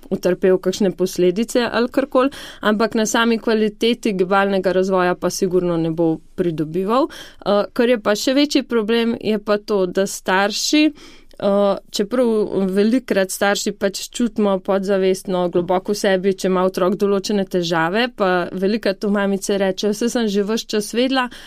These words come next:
ampak so mi rekli, saj je v redu, saj je v redu." In če pač mi smo stoprocentno prepričani, da je z otrokom vse v redu, um,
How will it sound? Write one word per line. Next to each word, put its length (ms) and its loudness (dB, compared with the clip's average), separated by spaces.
ampak 320 0
so 140 0
mi 140 2
rekli, 320 0
saj 180 -2
je 40 0
v 60 2
redu, 260 0
saj 180 -2
je 40 0
v 80 0
redu." 300 -4
In 220 2
če 180 0
pač 380 -2
mi 340 4
smo 480 0
stoprocentno 720 0
prepričani, 800 0
da 160 0
je 80 2
z 80 -4
otrokom 500 -2
vse 260 0
v 160 2
redu, 460 2
um, 640 2